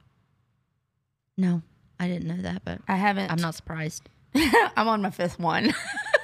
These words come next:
Speaker 2: <laughs>
Speaker 1: My goodness.
Speaker 2: You didn't know that?
Speaker 1: No.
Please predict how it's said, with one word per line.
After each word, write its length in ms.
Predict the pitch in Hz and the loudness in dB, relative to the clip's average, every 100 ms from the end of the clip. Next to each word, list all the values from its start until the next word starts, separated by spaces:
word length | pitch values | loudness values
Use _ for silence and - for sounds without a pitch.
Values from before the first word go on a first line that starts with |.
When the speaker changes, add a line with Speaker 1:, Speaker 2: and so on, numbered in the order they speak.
| 831 880 | -4 -2
Speaker 2:
<laughs> 680 | 906 - - - - - - | 2 2 -2 -18 -4 -4 -2
Speaker 1:
My 160 | 254 | -2
goodness. 600 | 190 156 196 233 156 165 - - - - | 0 0 0 2 0 -2 -6 -14 -4 4
Speaker 2:
You 100 | 294 | 6
didn't 220 | 440 240 | 6 8
know 160 | 208 | 8
that? 220 | 233 523 554 | 8 6 6
Speaker 1:
No. 360 | 180 170 190 | 4 2 0